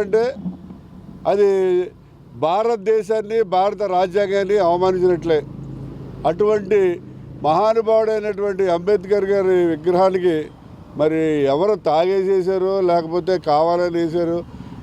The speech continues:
ఈ మధ్యకాలంలో మనం చూస్తున్నాం, పార్లమెంట్లో కూడా మరి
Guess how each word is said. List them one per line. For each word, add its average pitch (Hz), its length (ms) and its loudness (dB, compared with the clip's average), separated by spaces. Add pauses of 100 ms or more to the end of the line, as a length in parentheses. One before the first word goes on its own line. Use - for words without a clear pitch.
(100)
ఈ - 20 0 (100)
మధ్యకాలంలో 214 600 2 (100)
మనం 190 160 2 (100)
చూస్తున్నాం, 185 420 0 (1700)
పార్లమెంట్లో 233 720 0
కూడా 233 280 2 (1080)
మరి 175 300 2